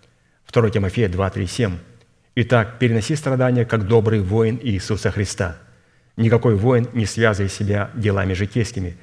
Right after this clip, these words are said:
чтобы угодить военачальнику». То есть наша ответственность, которую мы делаем на работе, в бизнесе и дома,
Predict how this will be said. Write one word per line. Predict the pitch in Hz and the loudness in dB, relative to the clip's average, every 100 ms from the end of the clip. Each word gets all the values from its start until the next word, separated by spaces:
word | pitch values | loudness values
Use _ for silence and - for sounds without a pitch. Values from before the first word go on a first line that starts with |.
| - - | -20 -18
чтобы | - 123 120 139 | -2 2 2 0
угодить | 131 104 95 101 98 - - _ - | -2 -2 0 0 -4 -10 -20 _ -8
военачальнику». | 92 101 92 90 107 87 78 - - _ _ _ _ _ _ _ _ _ _ _ _ _ _ _ _ _ _ _ _ - | -2 -2 -2 -2 -2 -2 -4 -14 -18 _ _ _ _ _ _ _ _ _ _ _ _ _ _ _ _ _ _ _ _ -8
То | |
есть | 92 107 | -6 -4
наша | 92 92 | -4 -4
ответственность, | 92 104 95 - | -2 -2 -4 -4
которую | 95 92 90 | -4 -2 -2
мы | 90 85 | -2 -4
делаем | 110 104 90 87 | -2 0 0 -2
на | |
работе, | 92 95 101 92 | -2 -2 -2 -2
в | |
бизнесе | 98 101 90 - | -2 -2 -4 -6
и | 92 - | -8 -4
дома, | 92 104 101 95 | -2 0 0 -4